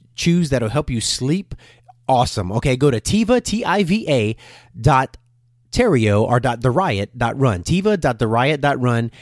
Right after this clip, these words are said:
Check it out. It's what I use. I love it. I love the cream. I love the roll-on, uh, with magnesium for, for sore muscles and aches and pains. Man, awesome. Okay. And then, you know, listen, I, I said a while ago, summer's rolling around.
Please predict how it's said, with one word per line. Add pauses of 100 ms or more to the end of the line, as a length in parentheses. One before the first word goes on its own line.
(140)
Check
it
out.
It's
what
I
use.
I
love
it.
I
love
the
cream.
I
love
the
roll-on, (360)
uh,
with
magnesium
for,
for
sore
muscles
and
aches
and
pains.
Man, (100)
awesome.
Okay. (300)
And
then, (260)
you
know,
listen, (260)
I, (240)
I
said
a
while
ago,
summer's
rolling
around.